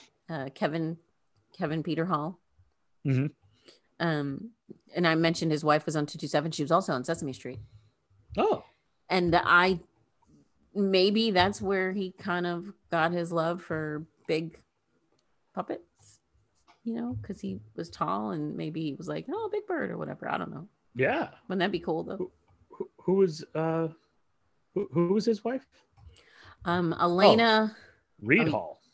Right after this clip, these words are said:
Speaker 1: yep.
Speaker 2: Yeah. There you go. Oh, yeah. Yeah, Olivia from
Speaker 1: From
Speaker 2: Wow,
Speaker 1: Sesame Street.
Speaker 2: yeah.
Speaker 1: Yeah. So old
Speaker 2: Oh.
Speaker 1: school Sesame Street peeps, you know exactly who she is, especially when you see
Speaker 2: Yeah.
Speaker 1: her face. Yeah.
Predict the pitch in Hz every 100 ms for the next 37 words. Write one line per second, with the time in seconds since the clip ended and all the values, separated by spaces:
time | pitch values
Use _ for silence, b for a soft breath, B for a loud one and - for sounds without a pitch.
0 | _ 170 165 - 156 147 - _ _ 113
1 | 113 151 202 - _ _ b b 330 440
2 | 539 587 147 - - _ _ _ _ _
3 | _ _ _ _ _ _ _ _ _ _
4 | _ _ _ _ _ - - 247 302 131
5 | 175 285 247 165 92 - - 127 170 170
6 | 175 _ _ _ _ _ - 202 453 -
7 | - 226 294 185 85 - - _ _ _
8 | _ - - - _ _ _ _ 226 269
9 | 226 - _ _ _ _ - 208 - 214
10 | 285 320 - 302 294 330 294 - 254 220
11 | 214 - 175 185 214 180 170 - b b
12 | b - 214 226 165 151 139 160 170 170
13 | 170 - 175 143 135 - - - - 185
14 | 185 151 147 233 123 - 143 147 156 147